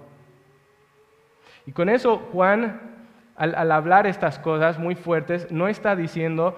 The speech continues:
que somos salvos por nuestra obediencia, no está diciendo que somos salvos por nuestra moralidad.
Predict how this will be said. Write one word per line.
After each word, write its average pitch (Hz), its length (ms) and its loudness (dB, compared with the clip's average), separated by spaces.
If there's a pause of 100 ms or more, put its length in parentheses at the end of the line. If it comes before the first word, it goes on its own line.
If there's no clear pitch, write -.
(160)
que 160 120 -6
somos 170 360 -4
salvos 165 460 2
por 151 200 -4
nuestra 156 300 -2
obediencia, 151 800 -2 (200)
no 156 60 -4
está 170 220 0
diciendo 165 460 -2
que 147 100 -6
somos 160 300 -6
salvos 151 400 -2
por 143 180 -6
nuestra 160 320 -2
moralidad. 131 880 0